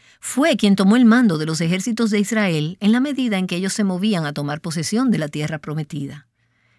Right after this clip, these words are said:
Él también es el comandante de las huestes angelicales que asistieron, que ayudaron a Israel en sus batallas. Jesús, el Todopoderoso, soberano, comandante del ejército del cielo.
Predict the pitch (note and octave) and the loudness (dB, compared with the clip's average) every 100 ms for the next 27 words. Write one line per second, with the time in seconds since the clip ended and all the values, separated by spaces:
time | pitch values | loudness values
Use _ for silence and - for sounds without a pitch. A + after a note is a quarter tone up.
0 | _ _ _ _ - B3+ C#4+ A#3 G3 A#3+ | _ _ _ _ 0 0 2 4 4 4
1 | G3 F3 G#3 G#3+ G3+ F3+ F#3 A#3 C#4 G#3+ | 2 0 -2 2 2 2 2 2 2 2
2 | F3 G#3+ A#3 C4+ C4 B3 B3+ A#3+ A3+ B3 | 0 0 0 0 2 2 4 2 0 -4
3 | C#4 D#3+ - F3+ F#3+ - - A#3 D4 G3 | -4 -6 -4 -2 -4 -4 -2 0 2 0
4 | D#3 D3+ E3 F3+ E3+ B3 C4+ G3+ F3 F#3 | -4 -4 -6 -4 -2 0 2 0 0 -2
5 | D#3+ A3 A3+ D#3 D#3+ D3+ D3 D3 C#3+ C#3+ | -2 0 -2 -4 -8 -8 -6 -4 -4 -8
6 | F2+ - - _ _ _ _ _ - - | -12 -18 -20 _ _ _ _ _ -6 0
7 | G#3 - C#4+ D4 F3+ - - F#3+ F3+ - | 0 0 0 2 0 -2 0 2 2 -2
8 | - C4+ C4 F#3 D#3+ D#3+ D#3+ D#3+ D3+ C3 | -2 0 2 -2 -4 -4 -4 -4 -8 -10
9 | D3 - B3+ A#3 G#3+ A3+ A#3 F3+ D3+ G#3 | -10 -4 -2 0 0 2 2 0 0 2
10 | G#3 G3 F#3 A3+ A#3 F3 E3+ E3+ - F#3+ | 4 4 4 4 2 0 -4 -4 -4 -6
11 | F#3 C3 C#3 C3+ C#3 - C#3 B2+ B2+ | -6 -8 -8 -8 -8 -6 -8 -8 -16